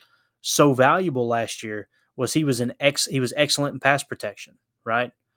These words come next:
And, and Aaron Jones does a really, really good job as well. I feel like that's not A J Dillon's strong point. Now, why do I mention that? Well, why is A J Dillon in on pass protection? You're not putting your,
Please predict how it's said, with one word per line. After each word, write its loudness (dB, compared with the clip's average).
And, -4
and -4
Aaron 4
Jones 6
does 0
a -2
really, 0
really -2
good -8
job -2
as -10
well. 0
I -4
feel -4
like 0
that's -4
not 2
A 2
J 0
Dillon's 0
strong -4
point. -16
Now, -4
why 2
do 4
I 2
mention -6
that? -12
Well, -12
why 6
is 6
A 4
J 2
Dillon 2
in 0
on 2
pass 2
protection? -4
You're -4
not 0
putting -4
your, -4